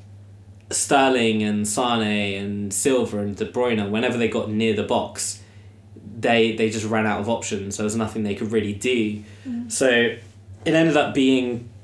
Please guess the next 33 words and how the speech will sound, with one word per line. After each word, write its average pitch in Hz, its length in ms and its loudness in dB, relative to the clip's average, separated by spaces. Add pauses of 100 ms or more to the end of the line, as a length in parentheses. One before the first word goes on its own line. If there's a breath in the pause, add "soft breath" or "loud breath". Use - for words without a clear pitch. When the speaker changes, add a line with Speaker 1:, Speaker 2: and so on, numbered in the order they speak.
(100)
Speaker 1:
quite 151 560 0
a, 117 500 2
a - 40 -4
strange 113 540 0
game 120 340 2
where, 104 380 0 (460 loud breath)
at 131 100 -4
the 139 100 6
end, 120 180 2
actually, 127 320 2
you 156 120 2
would 135 100 4
have 113 100 0
appreciated 113 500 -2
this 107 160 -2
'cause 107 160 -4
it 110 80 0
was 101 160 -4 (180)
pretty 117 220 0
funny. 104 460 -4 (400 loud breath)
Um, 113 580 0
around 143 240 4
about 123 260 0
the 120 140 -6
eighty-ninth 120 540 0
minute, 110 400 -2 (640 loud breath)
City 139 400 2
had 131 160 0
the 120 60 -8
ball 123 240 0
in 117 100 0
the 113 60 -2
corner, 135 520 0